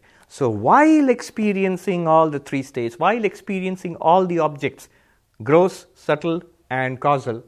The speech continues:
while experiencing all of them, he is not touched, just illumines, like the light illumines this book. The light illumines this book, the light is not polluted or, or i-, improved, or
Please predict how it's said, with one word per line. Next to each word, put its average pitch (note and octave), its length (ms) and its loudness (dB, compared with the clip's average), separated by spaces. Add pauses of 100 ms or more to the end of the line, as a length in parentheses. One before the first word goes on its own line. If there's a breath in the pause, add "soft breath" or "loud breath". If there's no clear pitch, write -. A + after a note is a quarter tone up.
(580)
while D#3+ 240 2
experiencing A#3 720 -2
all C3+ 160 0
of B2+ 140 -8
them, B2+ 240 -6 (320 soft breath)
he C3 120 -6
is G#2+ 160 -6
not A2 460 -8 (760)
touched, - 400 -10 (720)
just E3+ 360 -6
illumines, F3 600 -2 (240 soft breath)
like E3 280 0
the E3 100 0
light F3 500 -2
illumines F#3 540 -4
this D3+ 200 -8
book. C#3+ 400 -8 (800)
The C#3+ 200 -8
light F#3 240 2
illumines F3 440 -2
this D#3 180 -6
book, F#3+ 320 -6 (220 soft breath)
the C3 80 -10
light F#3 300 0
is F#3+ 100 -8
not F3 220 -8
polluted F3 460 -2
or, D#3 140 4
or C#3+ 320 0
i-, - 40 -4
improved, D#3 640 -2
or D3 200 0